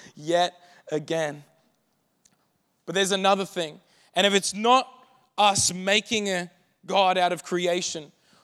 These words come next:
what we seem to do, and hey, I, I, I'll be the first to say, I've done this. I've been a part of this.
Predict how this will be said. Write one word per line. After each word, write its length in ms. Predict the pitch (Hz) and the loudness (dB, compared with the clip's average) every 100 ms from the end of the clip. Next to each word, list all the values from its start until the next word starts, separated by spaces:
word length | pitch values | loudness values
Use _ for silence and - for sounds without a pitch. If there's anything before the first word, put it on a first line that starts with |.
| _ _ _ - | _ _ _ -2
what 220 | 190 202 | 0 2
we 100 | 220 | 2
seem 240 | 240 220 | 2 0
to 100 | 196 | 0
do, 260 | 180 202 196 | 2 4 4
and 220 | 165 165 - _ - | 2 -6 -20 _ -6
hey, 160 | 208 | 0
I, 80 | 180 | 2
I, 440 | 170 170 175 - 185 | 0 -2 -8 -6 0
I'll 100 | 208 | 2
be 120 | 247 | 2
the 80 | 196 | 0
first 280 | - 190 185 | 0 -2 0
to 60 | 190 | -2
say, 220 | 190 180 | -2 -2
I've 240 | 185 180 - | -2 -4 2
done 280 | 185 220 | 2 2
this. 400 | 185 143 - - - - - | -2 -4 -6 -10 -12 -18 0
I've 240 | 202 220 | 0 2
been 160 | 233 214 | 0 -2
a 60 | |
part 380 | - - 190 226 | -2 -2 0 2
of 140 | 208 165 | 0 -8
this. 360 | 147 143 - | -10 -8 -10